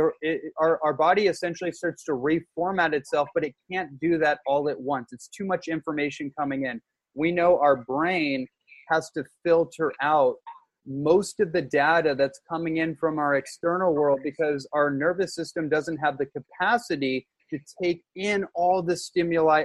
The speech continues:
all at once. So there is certain filtering processes that have to happen, and there's, um, there's an acclimation, there's an adjustment period that happens. So essentially, when we try to take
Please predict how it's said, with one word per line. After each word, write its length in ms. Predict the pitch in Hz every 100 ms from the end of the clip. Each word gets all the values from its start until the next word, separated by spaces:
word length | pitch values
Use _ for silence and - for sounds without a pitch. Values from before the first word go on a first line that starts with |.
| -
all 220 | 147 156
at 80 | 135
once. 480 | 131 127 - - - _ _
So 140 | - 156
there 220 | 160 165
is 240 | 175 180 -
certain 340 | - 180 160 - -
filtering 460 | 170 170 175 151
processes 680 | 139 147 143 151 143 156 127
that 180 | 143 135
have 160 | 143 -
to 80 | 131
happen, 500 | 143 147 143 131 127
and 140 | 139
there's, 240 | 139 139 127
um, 300 | 131 127 120 _ - - _ _ -
there's 280 | 151 135
an 80 | 143 -
acclimation, 960 | 156 165 - 156 139 139 151 147 139 123
there's 240 | 123 139 147
an 120 | 139
adjustment 800 | 120 - 151 165 165 165 143 117
period 300 | 143 135 135 127
that 100 | 127
happens. 420 | 147 147 135 127
So 80 | -
essentially, 720 | 139 - 175 165 170 156 143 _ _
when 140 | 151 160
we 120 | 151
try 240 | - 175
to 100 | 175
take 240 | 170 -